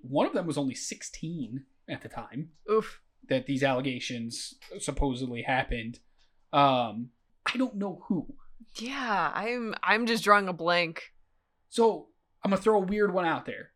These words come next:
Speaker 1: 'Cause I think this guy, you could have replaced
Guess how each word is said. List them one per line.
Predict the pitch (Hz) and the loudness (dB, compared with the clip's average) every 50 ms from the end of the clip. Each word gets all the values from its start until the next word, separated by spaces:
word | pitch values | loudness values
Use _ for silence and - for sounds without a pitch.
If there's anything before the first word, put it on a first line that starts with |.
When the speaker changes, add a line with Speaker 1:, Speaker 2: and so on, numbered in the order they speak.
| _ _ _ _ _ - | _ _ _ _ _ -6
Speaker 1:
'Cause | - 160 151 | -4 -2 2
I | 160 185 196 | 2 2 2
think | 226 226 185 170 | 0 -2 -4 -2
this | 185 202 202 202 - | -2 -2 -2 0 2
guy, | 214 196 180 165 151 151 143 - _ _ - | 2 4 4 4 2 0 -4 -6 _ _ -12
you | 151 147 175 185 | -6 -4 -4 -4
could | 165 190 196 | -2 -2 -2
have | 190 170 160 | -2 -2 -4
replaced | 151 - - 156 147 143 - - | -6 -4 -2 -2 -2 -2 -4 -6